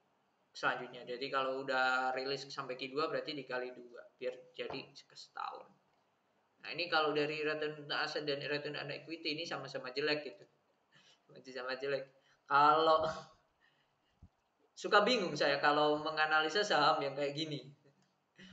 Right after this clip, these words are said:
Mau dilanjut, ya ngapain? <laughs> Dalam artinya, ya, ya udah jelek aja gitu.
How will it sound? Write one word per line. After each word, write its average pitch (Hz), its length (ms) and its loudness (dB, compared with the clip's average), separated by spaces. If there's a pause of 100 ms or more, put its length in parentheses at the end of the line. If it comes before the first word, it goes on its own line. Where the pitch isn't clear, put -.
(140)
Mau 151 240 2
dilanjut, 151 880 4
ya 127 160 -10
ngapain? 202 560 8 (880)
<laughs> - 720 2
Dalam 151 240 6
artinya, 160 320 8
ya, 180 240 8
ya 180 80 12
udah 196 240 8
jelek 180 240 4
aja 185 400 8
gitu. 131 240 -4